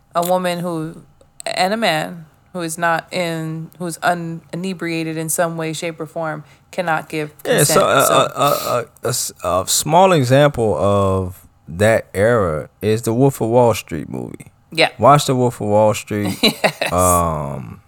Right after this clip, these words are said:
Speaker 2: you know, you'll see they, they, they popping Quaaludes all the time up in that joint. It was just kinda like a thing to do. It's like popping, uh, Excedrin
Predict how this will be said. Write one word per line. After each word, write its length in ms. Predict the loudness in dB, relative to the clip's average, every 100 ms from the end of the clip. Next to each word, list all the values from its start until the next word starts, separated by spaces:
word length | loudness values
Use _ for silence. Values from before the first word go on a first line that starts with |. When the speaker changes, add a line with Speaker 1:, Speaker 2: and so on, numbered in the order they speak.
| _ _ -8
Speaker 2:
you 120 | -4
know, 360 | -2 -2 -4 -6
you'll 280 | 0 0 0
see 440 | -2 -6 -6 -6 -6
they, 180 | -6 -4
they, 240 | -2 -2
they 280 | -4 -2 -2
popping 420 | 2 0 0 -4
Quaaludes 640 | -2 -2 0 -2 -4 -6 -14 _ -4
all 1000 | 2 4 4 4 2 0 -2 -2 -4 -6
the 120 | -8
time 500 | -4 -4 -4 -6 -10
up 180 | -10 -8
in 100 | -6
that 180 | -6 -6
joint. 200 | -6 -4
It 60 |
was 200 | -2 -2
just 180 | -4 -6
kinda 260 | -6 -4 -4
like 260 | -4 -6
a 60 | -10
thing 300 | -8 -8 -6
to 60 | -6
do. 220 | -6 -8
It's 120 | -8 -6
like 240 | -6 -4
popping, 420 | -2 -2 -2 -6 -8 -18 -20 -20 _ -6
uh, 540 | 0 2 0 -2 -6 -8
Excedrin 920 | -6 -2 2 2 2 -2 -2 -4 -6